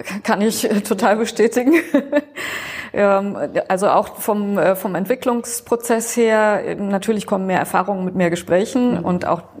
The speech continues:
Speaker 1: wie geht man auf einen Unternehmer zu und, oder eine Unternehmerin, äh, und was sind die ersten Fragen, die man gemeinsam, äh, erörtert. Ähm, da, da hat, kann ich klar sagen, da hat sich eine, eine Entwicklung gezeigt in den Gesprächen. Ähm,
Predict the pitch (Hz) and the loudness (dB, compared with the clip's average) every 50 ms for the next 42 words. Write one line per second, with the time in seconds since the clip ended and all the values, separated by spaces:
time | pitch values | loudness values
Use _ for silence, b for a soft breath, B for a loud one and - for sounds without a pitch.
0 | - - - - - 185 185 180 175 175 175 185 185 196 180 175 202 190 202 208 | -16 -12 -10 -6 -4 -2 0 0 0 0 0 2 2 2 2 2 0 2 2 2
1 | 185 110 143 180 - 190 175 - 180 190 180 175 180 180 175 175 175 - 190 196 | 0 2 0 0 -2 -2 -2 -2 -2 0 0 0 0 0 -2 -2 -4 -2 -2 0
2 | 202 196 - 151 175 180 175 - - - - - - 165 165 170 170 - - 180 | 0 2 2 0 -2 -2 -4 -6 -6 -6 -4 -4 -2 -2 -2 -2 -2 -4 -2 -2
3 | 185 175 170 180 180 180 175 175 185 185 185 185 B B B B B B B B | 0 0 0 0 0 0 0 2 0 0 0 -2 B B B B B B B B
4 | B B B B - - 180 180 165 - 180 180 180 180 185 202 185 185 175 - | B B B B 0 2 4 4 4 2 2 2 2 2 2 0 0 2 2 4
5 | 123 120 - - 180 - - 160 180 196 196 202 196 190 185 190 185 180 180 180 | 2 2 0 -2 -4 0 2 2 2 2 2 0 0 0 2 2 2 2 2 2
6 | 180 175 175 170 175 175 175 175 175 175 170 - - 180 - - 175 170 165 - | 0 2 2 2 2 2 2 2 2 0 0 0 0 -2 0 0 0 0 2 2
7 | - 175 175 180 180 190 175 170 - - 175 180 - 170 165 165 165 175 170 - | 2 2 2 2 2 0 0 0 -2 -4 -4 -2 0 0 0 0 -2 -2 -6 -8
8 | - - - - - - 175 170 180 190 185 185 - - - - - - - - | -4 -2 -2 0 0 0 0 2 0 0 0 -2 -10 -8 -6 -6 -6 -6 -6 -2
9 | - 196 190 185 185 - - - - - 147 156 156 143 156 156 165 170 160 160 | -2 0 0 -2 -4 -6 -6 -2 0 0 2 2 2 0 0 0 0 -2 -2 -2
10 | 160 - 170 165 - 175 170 160 156 156 151 147 - - 170 - - - 160 - | -2 -4 -4 -4 -2 0 0 2 2 2 2 2 2 0 -2 -4 -6 -10 -6 -2
11 | 160 160 - 139 160 - 160 151 - 165 151 151 151 - B B B B B B | -2 0 2 0 0 0 -2 -2 0 -2 -2 -2 -4 -6 B B B B B B
12 | B - - 180 - - 151 123 - - - - 175 156 156 156 151 143 - - | B -2 -2 0 2 2 2 2 2 0 -2 -2 -2 -2 -2 -2 -2 -4 -4 0
13 | - 151 139 156 - 185 180 B B B B B B B B B B - - 175 | 0 0 2 0 -2 -6 -8 B B B B B B B B B B -2 2 2
14 | 165 160 165 165 165 170 160 | 4 4 2 2 0 -2 -4